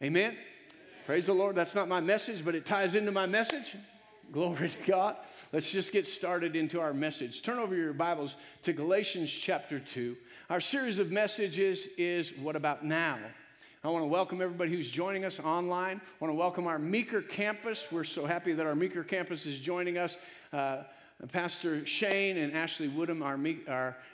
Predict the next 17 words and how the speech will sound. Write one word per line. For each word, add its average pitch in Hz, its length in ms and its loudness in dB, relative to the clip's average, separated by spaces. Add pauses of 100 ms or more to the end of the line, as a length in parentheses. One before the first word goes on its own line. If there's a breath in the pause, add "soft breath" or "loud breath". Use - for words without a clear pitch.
(100)
campus 180 340 -2
pastors 151 460 -2
at 139 120 -4
Meeker, 185 480 -2
they're 139 120 -6
doing 143 180 -4
such 143 220 -6
an 131 120 -8
awesome 147 420 -4
job. 151 360 -2
We 131 100 -6
thank 165 340 -8
you 143 60 -6
for 131 140 -10
being 147 260 -2
up 151 160 -6
there 151 220 -4